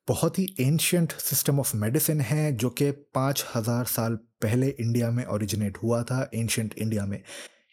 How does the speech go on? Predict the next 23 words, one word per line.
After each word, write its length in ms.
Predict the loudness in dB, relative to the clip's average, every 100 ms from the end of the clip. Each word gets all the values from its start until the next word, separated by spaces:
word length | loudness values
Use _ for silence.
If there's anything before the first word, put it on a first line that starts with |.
| _ 2
ये 140 | 4
जो 80 | 4
नॉलेज 440 | 2 2 2 2
है 60 | 2
आयुर्वेद 380 | 2 2 0 -2
की, 320 | -2 -2 -2
it 60 |
has 220 | 0 2 2
been 180 | 0 0 0
passed 380 | 0 -2 -4 -6
down 380 | -2 2 2 0 -4 _
through 160 | -2 0
generations 540 | 2 0 0 0 0
of 120 | -2 -2 -4
practitioners 680 | -4 0 0 2 0 0 -4 -10 -20 _ _
and 300 | 0 2 2 0
it 100 | -2
is 80 | -2 0
still 200 | 2 2
widely 400 | 2 0 2 0
practiced 560 | 0 -4 0 -2 -2 -4
and 300 | -2 0 -2 -6
studied 420 | -4 0 0 -4